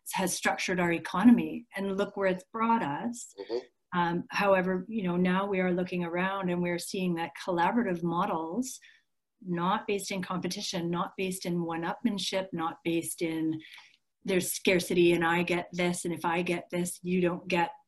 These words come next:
Speaker 1: enough. You know, like, collaboration is a much more reasonable and rational way forward, especially with the times we're living in now.
Speaker 2: Absolutely. And that's why humans are where we are. I think that's,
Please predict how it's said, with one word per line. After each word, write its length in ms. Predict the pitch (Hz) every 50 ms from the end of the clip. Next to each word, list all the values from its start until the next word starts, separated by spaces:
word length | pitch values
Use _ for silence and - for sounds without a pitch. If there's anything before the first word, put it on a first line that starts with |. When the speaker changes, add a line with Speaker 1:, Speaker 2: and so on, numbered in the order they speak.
| _ _ _ _ _
Speaker 1:
enough. 480 | 196 175 175 170 170 180 185 185 - - _ _ _ _ _ _ _ _
You 100 | 254 226
know, 160 | 185 175 185
like, 260 | 190 190 180 180 180 -
collaboration 800 | - 180 180 185 196 185 180 170 180 202 233 233 - 190 180
is 140 | 175 165 175
a 120 | 170 165
much 480 | 175 180 180 180 196 214 - - - - -
more 720 | 220 185 185 180 180 180 180 175 170 170 170 170 170 170 - _ _ _ _ _ _ _
reasonable 640 | - 185 185 185 190 185 196 185 180 175 185 170 165
and 180 | 170 165 165 160
rational 580 | 160 165 165 170 175 - - 185 175 170 160
way 220 | 160 170 160 160 160
forward, 760 | 160 - - 180 185 185 190 185 170 156 147 156 175 180 - - _ _ _
especially 640 | - - - 202 185 - - 185 165 160 160 160 - - _ _ _ _ _ -
with 260 | 240 185 180 175 -
the 80 | - 175
times 340 | - - 175 165 170 165
we're 160 | 165 170 165 160
living 260 | 175 170 170 160 156
in 120 | 156 156
now. 400 | 151 151 190 220 220 - - - _ _ _ _ _ _ _ _ - - 101
Speaker 2:
Absolutely. 560 | 104 107 - - 110 104 107 113 107 95 90 -
And 80 | 98 104
that's 280 | 113 104 - - - - _ _ - 139
why 240 | - 95 101 104
humans 420 | 101 - - 117 117 117 113 107 110
are 160 | 113 113 113
where 180 | 110 117 117 117
we 120 | 117 123
are. 140 | 135 139 120
I 20 |
think 160 | 113 107 98 - -
that's, 300 | 101 - - - -